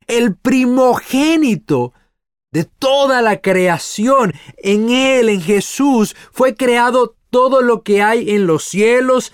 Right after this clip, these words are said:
y en la tierra, todo lo visible y lo invisible, tronos, poderes, principados o autoridades, todo fue creado por medio de Él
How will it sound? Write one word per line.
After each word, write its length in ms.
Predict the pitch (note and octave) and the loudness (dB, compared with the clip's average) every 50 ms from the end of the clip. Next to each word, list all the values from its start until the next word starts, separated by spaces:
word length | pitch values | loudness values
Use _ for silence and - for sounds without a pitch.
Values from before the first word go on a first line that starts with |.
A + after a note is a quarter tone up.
| _ _ | _ _
y 140 | - - F#3+ | -6 -2 -2
en 140 | F#3+ F#3 F3 | 0 0 0
la 160 | D#3+ C#3 C3 | 0 -2 -4
tierra, 600 | G#2+ - D#3 G3+ A3+ A#3+ B3 B3 A#3+ A#3+ A#3 A3+ - - _ _ _ | -4 -4 -2 0 0 0 0 0 0 0 0 -2 -4 -8 _ _ _
todo 320 | - G#3+ A3 G#3+ A#3 A3+ | 0 0 2 2 2 2
lo 180 | G#3+ G#3 G3 D#3+ | 2 2 0 0
visible 840 | C#3+ C#3+ C3 - - - F#3 G#3+ A#3 A#3+ B3 A#3 A#3 A#3 A#3 A3 | -2 -4 -6 -8 -10 -6 -4 -2 0 0 0 0 0 0 2 2
y 80 | G#3 F#3 | 2 2
lo 160 | F3+ F3+ F3+ | 0 0 0
invisible, 920 | E3+ D#3 C#3 C#3 D3 - - - - G#3+ A#3+ B3 B3 A3 A#3+ A#3+ A#3+ G#3+ - _ _ _ _ _ _ _ - | -2 -2 -4 -4 -6 -6 -6 -6 -4 -2 -2 -2 -2 0 0 0 0 -2 -4 _ _ _ _ _ _ _ -4
tronos, 800 | - F#3+ G3+ A3 A#3+ B3 B3 B3 A#3+ A#3 A#3+ A#3 G#3 - - _ _ - | 0 0 2 2 2 4 2 2 2 0 -2 -2 -4 -6 -10 _ _ -4
poderes, 920 | D3 C3+ C3 B2 A#2 D#3+ F#3+ G#3 G#3+ G#3+ G#3+ G#3+ G#3 G#3 G#3 G3 - - | -2 -2 -2 -2 -2 0 0 2 2 2 2 2 0 0 -2 -2 -6 -8
principados 1300 | _ - D#3 D#3 D3+ C#3+ B2+ - - C3 A#2+ G#2+ - - F#3+ F#3+ G3+ G#3+ G#3+ G#3+ G3+ G3+ G#3 G3 - - _ _ _ - | _ -6 -4 -4 -4 -6 -8 -10 -10 -10 -12 -12 -8 -2 0 2 2 2 2 2 2 0 0 -2 -2 -6 _ _ _ -4
o 120 | D#3+ D#3 | -2 0
autoridades, 1080 | D#3 D3 D3 - - D#3 C#3+ C3+ B2 A#2 A2+ D#3+ F#3 G#3+ A3 A3 G#3+ G#3+ G#3+ G3+ - _ _ _ _ _ _ _ _ _ _ - | 0 0 0 -2 -2 -2 -2 -2 -2 -4 -2 0 0 2 2 2 0 0 -2 -4 -6 _ _ _ _ _ _ _ _ _ _ -2
todo 600 | A3 G#3+ G#3+ G#3+ G3 C#3 A#2 A#2+ G#2+ F#2+ F2+ - _ _ _ _ _ | 0 0 2 0 0 -2 -4 -6 -6 -8 -10 -18 _ _ _ _ _
fue 260 | - C#3+ D3 D3+ B2+ | -4 -4 -4 -4 -4
creado 760 | _ - C3+ C3 C3+ B2+ C3 C#3+ D#3 D#3 D3 C#3 D#3 D#3 - | _ -6 -6 -4 -2 -2 0 0 0 0 0 0 0 -2 -2
por 240 | - A#2+ A#2 A2+ A2+ | -2 -4 -4 -4 -4
medio 480 | A2+ B2+ C#3+ D#3 D#3 D3 C#3+ D3+ C#3 B2 | -4 -2 -2 0 0 0 -2 -2 -2 -2
de 400 | A2+ A2 A2 B2 C#3 D#3 E3+ F3 | -4 -4 -2 -2 -2 0 0 0
Él 200 | E3+ E3 D#3+ | 0 -2 -4